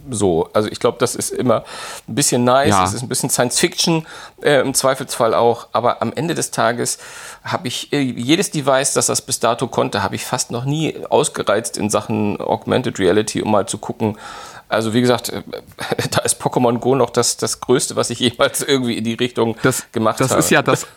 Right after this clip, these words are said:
Speaker 2: Absurde dran. Man guckt sich das immer an, sagt, „Oh, das ist aber cool.“ Und dann stellt man fest, dass man's eigentlich nicht benutzt, weil es zwar viel besser wäre, das zu benutzen, aber man sich auch schon so dran gewöhnt hat, dass man halt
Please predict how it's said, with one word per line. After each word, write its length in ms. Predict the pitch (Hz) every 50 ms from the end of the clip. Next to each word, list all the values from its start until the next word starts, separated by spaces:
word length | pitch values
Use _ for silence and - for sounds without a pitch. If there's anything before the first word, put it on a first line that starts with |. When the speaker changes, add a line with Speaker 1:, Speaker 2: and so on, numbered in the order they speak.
| _ _ _
Speaker 2:
Absurde 540 | - - - - - 135 135 - - 139 139
dran. 260 | 120 - 123 117 113 110
Man 180 | 110 113 113
guckt 240 | - - 143 - -
sich 160 | - 135 -
das 160 | - 127 120
immer 280 | 98 123 127 120 107 98
an, 140 | 87 120 147
sagt, 280 | - 147 131 - -
„Oh, 100 | - 151
das 180 | 147 151 131 120
ist 160 | 123 117 -
aber 200 | 135 117 120 113 - - -
cool.“ 180 | 131 143 170 170 - - - - - -
Und 140 | - 120 117
dann 120 | 117 123
stellt 260 | - - 127 131 -
man 140 | - 127 110
fest, 320 | - - 113 117 - - 120
dass 140 | 127 -
man's 200 | 131 117 117 - - _
eigentlich 440 | - 98 110 135 156 135 127 120 -
nicht 240 | 131 120 - - -
benutzt, 500 | 117 110 107 120 170 - - - - - -
weil 260 | - 113 113 - -
es 280 | - - 123 - - -
zwar 480 | - - 131 120 117 113 117 120 - - _ _ -
viel 320 | - - 175 175 175 - - _ _ _ _ _ _
besser 400 | - 151 - - - 175 156 127
wäre, 260 | 127 120 120 113 113
das 260 | 107 - 120 - -
zu 120 | - - 104
benutzen, 460 | - 110 107 104 117 - - - 123
aber 240 | - - - 123 117
man 180 | 120 117 120
sich 260 | 117 135 147 - - -
auch 140 | 120 -
schon 220 | - - 127 123 113
so 140 | - 117 113
dran 260 | - 110 110 110 107
gewöhnt 400 | 113 107 95 107 110 139 143 165
hat, 180 | 143 - - - - - - - - - _
dass 180 | - 117 - -
man 260 | 131 120 110 120 135
halt 320 | 117 110 110 104 - -